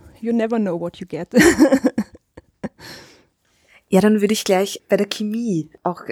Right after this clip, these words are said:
Speaker 2: im Detail nachfragen. Miriam Unterlass, Sie sind Chemikerin und auf Materialwissenschaften spezialisiert. Das ist jetzt wahrscheinlich ein bisschen ein and-,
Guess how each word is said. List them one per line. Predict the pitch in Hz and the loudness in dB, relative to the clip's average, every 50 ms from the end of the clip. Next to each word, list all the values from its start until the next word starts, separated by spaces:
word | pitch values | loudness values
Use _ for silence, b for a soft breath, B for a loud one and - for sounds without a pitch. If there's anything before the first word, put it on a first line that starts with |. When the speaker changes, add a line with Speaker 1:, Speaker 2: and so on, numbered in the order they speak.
| - - | -10 -6
Speaker 2:
im | - - 190 190 | -4 -4 -4 -2
Detail | - 190 170 - 170 170 156 156 165 175 | -4 -6 -6 -4 -4 -2 0 0 0 0
nachfragen. | 175 165 151 151 165 - - - - - 160 160 165 175 208 202 - | -2 -4 -4 -6 -8 -10 -12 -10 -4 0 0 2 2 2 0 0 0
Miriam | - 202 202 208 214 214 208 202 196 | 0 0 2 2 2 2 0 0 0
Unterlass, | 196 196 185 170 180 165 170 165 165 - | 0 0 0 0 0 0 0 0 0 -2
Sie | 214 | -4
sind | 196 - 208 196 - | -4 -6 -8 -10 -12
Chemikerin | - - 165 156 190 220 233 240 - 240 233 220 233 226 226 - | -10 -6 -4 -2 -2 -2 -2 -2 -2 0 2 2 2 0 0 0
und | - 196 190 - | -2 0 0 2
auf | - 185 180 - | 0 0 0 0
Materialwissenschaften | - 185 180 - 190 - 190 175 156 139 139 156 165 165 151 156 151 - - 160 - - 151 - - - - _ 151 147 147 147 B B B B B B B B | 0 0 0 0 -2 0 0 0 0 0 0 -2 -2 -2 -2 -2 -4 -4 -4 -6 -6 -6 -6 -8 -8 -12 -14 _ -8 -8 -8 -10 B B B B B B B B
spezialisiert. | - - - 180 165 - - 170 165 175 170 - - 175 160 160 160 B B B B B | -10 -4 -4 -2 0 0 0 0 0 0 0 -2 -2 0 0 0 0 B B B B B
Das | - 180 165 - | -2 -2 0 0
ist | - 196 196 | 0 0 0
jetzt | 202 196 - | -2 -2 -2
wahrscheinlich | 202 190 - 196 165 165 180 208 208 214 208 214 - - - - | -2 -2 0 0 0 0 0 2 2 2 2 2 -2 -8 -6 -6
ein | 185 180 | -6 -4
bisschen | 175 196 190 - - 190 | -2 -2 -2 -2 -2 -2
ein | 185 185 - - | -2 -4 -4 -4
and-, | - 147 175 196 196 - | -4 -4 -4 -4 -6 -8